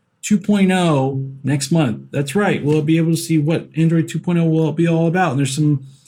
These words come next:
interesting new updates with it as well, uh, as well as being a circular, uh, O L E D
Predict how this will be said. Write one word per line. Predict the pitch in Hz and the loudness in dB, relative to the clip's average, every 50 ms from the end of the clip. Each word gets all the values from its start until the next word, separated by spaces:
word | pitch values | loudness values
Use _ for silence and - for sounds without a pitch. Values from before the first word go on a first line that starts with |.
| - - - - _ _ - | -20 -20 -20 -20 _ _ -2
interesting | 202 190 - - 202 185 | -2 -2 0 0 2 2
new | 175 175 165 | 4 4 2
updates | - - 175 185 170 - 190 175 170 - - - - - - - | 0 0 -4 -4 -2 0 0 0 2 0 -4 -8 -8 -10 -8 -2
with | 160 170 160 - 180 | 0 0 0 2 0
it | 170 - - | 0 0 2
as | 151 147 139 127 131 | 0 0 0 0 0
well, | 156 165 165 160 160 160 160 147 123 - - - _ _ _ _ | 0 2 2 2 2 2 0 0 -2 -6 -12 -20 _ _ _ _
uh, | - 135 139 135 135 135 131 135 135 - | -8 -6 -4 -4 -4 -4 -6 -6 -6 -4
as | 143 143 131 - - - - _ - | -2 -2 -2 -4 -8 -14 -18 _ -2
well | 165 165 170 165 160 156 | 0 2 2 2 2 2
as | 147 135 131 | 2 0 -2
being | 131 131 147 143 143 135 127 127 | -2 0 0 2 2 4 2 2
a | 123 | 0
circular, | - - 156 143 - 147 143 139 135 135 135 131 127 127 127 | 0 -2 -2 -2 0 0 0 2 2 0 0 -2 -2 -4 -2
uh, | 127 127 127 120 120 120 113 107 - _ _ _ _ _ _ _ _ _ _ _ - | -2 -2 -2 -2 -4 -6 -8 -10 -14 _ _ _ _ _ _ _ _ _ _ _ -4
O | 151 147 151 | -2 0 2
L | 143 143 143 | 2 2 2
E | 139 131 120 | 0 0 -2
D | 123 131 185 202 202 202 202 196 175 | 0 2 4 4 6 6 6 6 4